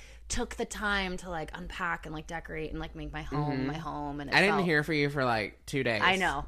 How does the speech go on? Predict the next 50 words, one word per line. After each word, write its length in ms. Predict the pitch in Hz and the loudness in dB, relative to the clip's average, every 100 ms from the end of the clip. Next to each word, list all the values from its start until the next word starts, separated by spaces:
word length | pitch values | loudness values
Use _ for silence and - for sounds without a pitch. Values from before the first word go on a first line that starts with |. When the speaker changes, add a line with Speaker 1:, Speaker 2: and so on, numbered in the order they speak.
| - | -4
Speaker 1:
It 80 | 190 | 0
felt 220 | 226 180 | 2 4
really 200 | 190 185 | 2 2
good 240 | 170 165 160 | 0 -2 -2
though. 300 | 143 131 143 | -4 -2 2
Speaker 2:
<laughs> 20 | |
It 80 | 160 | 6
was 160 | 170 | 6
a, 260 | 170 151 147 | 6 6 6
it 60 | |
was 180 | 170 175 | 6 6
like 160 | 180 170 | 4 6
a, 440 | 160 139 127 120 - | 6 6 6 4 2
a 60 | |
picture 640 | 123 151 127 135 113 110 - | 0 0 0 0 0 0 -2
of 220 | 123 120 | -2 0
your 140 | 120 | -2
kitchen. 520 | 110 120 - 104 110 160 - | 0 -2 -2 -4 -4 -4 8
A 40 | |
Speaker 1:
Yeah, 60 | 262 | 10
I 100 | 233 | 10
know. 220 | 233 208 | 10 10
Speaker 2:
picture 200 | 190 143 | 10 8
of 60 | 143 | 8
your 100 | 160 | 8
Speaker 1:
<laughs> 100 | 165 | 8
Speaker 2:
living 200 | 147 143 | 6 6
room. 300 | 349 143 131 131 - - - 403 | 6 4 2 0 -6 -6 -4 2
I'm 140 | - 214 | 6 10
Speaker 1:
That's 0 | |
Speaker 2:
like, 220 | 226 220 | 10 10
"Oh, 100 | 226 | 10
Speaker 1:
true. 100 | 302 | 12
Speaker 2:
that 120 | 262 | 12
looks 240 | 220 226 220 | 10 8 6
so 220 | 214 214 | 8 8
nice." 340 | 208 190 165 - | 10 10 8 6
Erica 320 | 131 135 139 | 6 6 6
has 420 | 131 123 123 - - | 6 6 6 0 -8
notifications 760 | - 120 117 104 - 92 - - | -4 2 4 2 0 0 -2 -2
silenced. 200 | - - | -2 6
Speaker 1:
Silenced. 540 | - 190 190 190 - - - | 8 8 8 6 4 2 4
Speaker 2:
<laughs> 260 | 294 262 190 | 4 6 8
Speaker 1:
Nobody 480 | 180 190 185 185 190 | 10 10 8 8 6
talk 300 | 214 190 190 | 8 8 8
to 80 | 190 | 6
me. 220 | 190 185 | 6 6
Leave 180 | 170 175 | 4 4
me 80 | 170 | 4
alone. 460 | 170 160 170 180 | 4 4 4 2